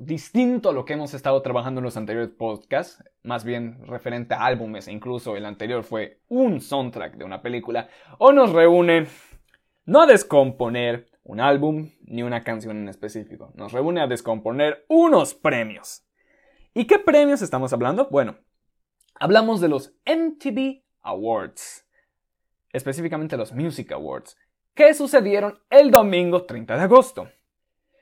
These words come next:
y los cuales, a mi definición, y la frase que aplica para estos premios, a mi parecer, es mucho robo. Pero eso lo comentaremos más adelante.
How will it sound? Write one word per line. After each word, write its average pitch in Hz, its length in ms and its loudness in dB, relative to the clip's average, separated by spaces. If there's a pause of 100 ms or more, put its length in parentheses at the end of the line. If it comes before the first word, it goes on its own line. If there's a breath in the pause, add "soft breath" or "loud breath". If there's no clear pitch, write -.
(320)
y 233 80 -2
los 302 240 4
cuales, 247 680 4 (180)
a 117 120 -8
mi 202 220 -4
definición, 113 840 -8
y 160 460 -4 (100)
la 139 200 0
frase 277 440 2
que - 80 0
aplica 214 600 2
para 123 240 2
estos 160 260 -4
premios, 143 480 -4 (240)
a 277 140 4
mi 240 160 -2
parecer, 131 480 0
es 247 280 2
mucho 320 680 2
robo. 139 640 -2 (380)
Pero 262 180 8
eso 302 140 -4
lo 143 120 -6
comentaremos 107 520 -14
más - 160 -20
adelante. 107 560 -10